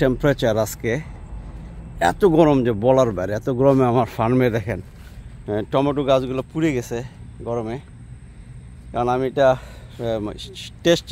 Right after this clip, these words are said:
না বলে এটাকে আমি আর চাষ করব না, সেজন্য এটাকে আমি যত্নও করি না। আহ, এখন আপনাদেরকে দেখাবো কি পরিমাণে ফুল আসছে এই একশো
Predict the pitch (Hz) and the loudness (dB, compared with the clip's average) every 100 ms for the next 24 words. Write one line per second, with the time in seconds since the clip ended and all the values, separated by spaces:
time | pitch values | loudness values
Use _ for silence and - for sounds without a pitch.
0 | 170 160 151 135 127 127 135 131 113 127 | 2 2 2 -2 -4 -4 -2 -2 -2 -2
1 | 120 - 143 135 101 87 - - - - | -2 -4 -4 -2 -4 -6 -10 -16 -18 -18
2 | - - - 127 135 127 131 131 117 - | -16 -10 -4 0 0 2 0 0 2 0
3 | 131 120 98 98 95 117 - - - - | 0 -4 -4 -6 -6 -8 -10 -18 -18 -18
4 | - - - - - - 101 98 110 - | -18 -20 -20 -20 -18 -4 -2 0 -2 -6
5 | - - - - 101 123 151 123 139 - | -18 -20 -20 -10 -8 0 0 0 -6 -16
6 | - - - - - 107 123 120 127 131 | -20 -20 -20 -18 -8 -6 -4 -4 -4 -4
7 | 101 123 139 123 107 - - 170 180 - | 0 -2 0 -6 -6 -10 -14 -8 -8 -2
8 | 175 175 160 143 104 127 - - - - | 0 2 2 2 -2 -6 -12 -20 -20 -18
9 | - - - - - - - - - 156 | -18 -18 -20 -20 -18 -20 -20 -18 -4 4
10 | 175 151 - - 120 107 - 120 120 120 | 6 6 2 -4 -2 -2 -4 -2 -2 -2
11 | 120 - - - - - - 123 - | -8 -16 -20 -18 -18 -16 -6 -6 -4